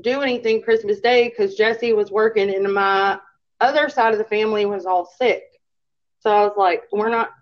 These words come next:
I'm not going over there and getting sick." So I stayed to myself.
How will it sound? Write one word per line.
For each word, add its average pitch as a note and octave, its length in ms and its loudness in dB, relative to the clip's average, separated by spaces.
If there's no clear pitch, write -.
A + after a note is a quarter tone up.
I'm G3+ 160 -2
not A#3 200 -2
going A#3+ 220 2
over A#3+ 180 -2
there G#3 280 4
and G3 120 0
getting F#3 200 -6
sick." E3+ 440 0
So F#3+ 800 2
I F#3 100 -2
stayed A3 320 2
to C4 80 0
myself. A3+ 840 2